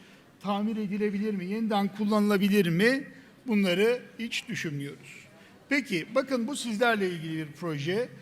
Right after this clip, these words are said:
Ben Afyon Kocatepe Üniversitesi'nde akademisyendim ve Afyon Kocatepe Üniversitesi İktisat Bölümünün son sınıf öğrencilerinin bir seçmeli dersi vardı.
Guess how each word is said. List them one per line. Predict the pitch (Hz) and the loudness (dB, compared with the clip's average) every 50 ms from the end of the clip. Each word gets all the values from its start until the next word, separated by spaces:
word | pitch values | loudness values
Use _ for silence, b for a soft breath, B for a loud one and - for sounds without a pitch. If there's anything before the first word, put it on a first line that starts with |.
| B B B B | B B B B
Ben | - 220 247 277 | 4 6 6 8
Afyon | 262 220 208 - - 240 240 | 6 4 4 4 4 2 2
Kocatepe | 208 226 226 196 233 208 233 220 202 208 | 4 2 2 2 2 2 0 0 2 2
Üniversitesi'nde | 190 185 175 165 156 139 - 196 151 - 185 165 156 165 | 2 4 4 4 4 2 0 -2 -2 -2 -2 -2 -2 -2
akademisyendim | 165 165 - 175 165 196 196 202 196 - - 220 220 220 220 220 202 202 214 262 - B B B B B B B - | -2 -2 -4 -4 -2 0 0 0 -2 -2 -2 0 0 0 2 4 4 4 4 2 -2 B B B B B B B -2
ve | 196 208 | 2 2
Afyon | 214 226 214 - 247 220 208 | 4 2 2 0 -2 -4 -4
Kocatepe | 196 - 233 220 220 220 208 202 175 - | -2 -4 -4 -4 -4 -4 -4 -6 -6 -6
Üniversitesi | 202 202 208 202 196 175 - 208 - - 240 | -4 -4 -2 -2 -2 -2 -4 -6 -8 -10 -10
İktisat | 208 - - 170 - 226 220 214 220 196 | -12 -12 -12 -6 -4 -4 -4 -4 -4 -4
Bölümünün | 190 175 160 160 156 160 160 175 202 240 269 277 B B B B B B B B | -4 -2 -2 -2 -2 -2 -2 -2 -2 -2 -4 -6 B B B B B B B B
son | - - - - - 220 233 233 220 196 180 - - - | -12 -10 -8 -2 2 4 4 4 2 0 -4 -8 -12 -10
sınıf | - - 190 175 160 - | -6 -4 -4 -4 -4 -4
öğrencilerinin | 226 208 202 202 202 190 185 175 156 165 180 185 190 202 247 262 247 196 | -2 -2 0 0 0 0 -2 -4 -4 -4 -4 -4 -4 -4 -4 -4 -2 -2
bir | 208 202 | -4 -4
seçmeli | - - 208 202 - - - 202 202 208 180 | -2 -2 -2 -2 -2 -4 -2 -2 0 2 2
dersi | 202 190 190 175 - - 208 | 4 4 4 2 0 0 0
vardı. | 180 160 147 139 139 151 214 233 247 254 | 0 0 0 -2 0 4 4 6 6 4